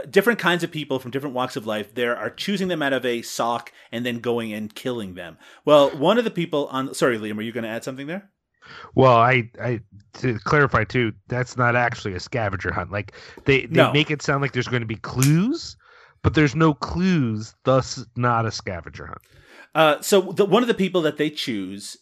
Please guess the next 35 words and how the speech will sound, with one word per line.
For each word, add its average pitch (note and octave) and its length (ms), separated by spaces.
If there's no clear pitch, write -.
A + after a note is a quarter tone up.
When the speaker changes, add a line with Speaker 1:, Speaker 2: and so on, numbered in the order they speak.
Speaker 1:
is A#2+ 460
the A2+ 380
woman, B2 420
the G#2+ 80
girlfriend, A2+ 800
uh, G#2+ 260
her D3 640
father, C3+ 760
who, C3+ 320
uh, B2+ 200
it C#3 100
is D3 140
established B2 520
earlier, A2+ 500
molested B2+ 440
her, G#2 320
uh, G#2 180
using G#2+ 280
that G#2 160
exact G#2 300
same G2 200
sock, G2+ 460
uh, G2+ 360
w-, B2 560
or A2 260
a G#2+ 180
very G2+ 160
similar G2+ 280
one F#2 200
when G#2 120
she - 160
was G2+ 180
younger. G#2+ 400
So C#3+ 420
before G3 880